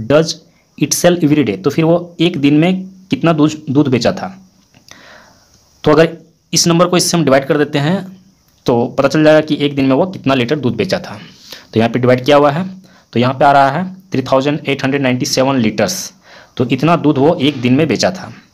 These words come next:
अब question number eleven, Question number eleven में, "What should be added to?" इसमें क्या जोड़ दिया जाए, इस number में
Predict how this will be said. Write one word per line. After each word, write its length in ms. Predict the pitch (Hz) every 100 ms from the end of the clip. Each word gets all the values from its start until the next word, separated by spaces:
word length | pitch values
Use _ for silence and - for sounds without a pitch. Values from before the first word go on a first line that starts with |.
| _ - - -
अब 100 | 117
question 220 | 131 147
number 240 | 151 151 160
eleven, 340 | 135 143 160 190 - - - _ _ _ - _ _ _ _ - - - _ _ _
Question 220 | - 131 165
number 220 | 160 165
eleven 280 | 139 139 151
में, 300 | 156 131 151 - - _ _ - _ _ _ - - - -
"What 100 | 165
should 240 | - 190
be 80 | 190 160
added 280 | 156 170 170
to?" 100 | 117 92 - - _ _ _ _ _ _ _ _ _ - -
इसमें 540 | 165 185 196 202 185 - - _ _
क्या 180 | - 165
जोड़ 240 | 147 151 160
दिया 180 | 127
जाए, 260 | 101 - - _ _ _ - _ _ - _ _ _
इस 160 | - 143
number 240 | 123 104
में 220 | 95 127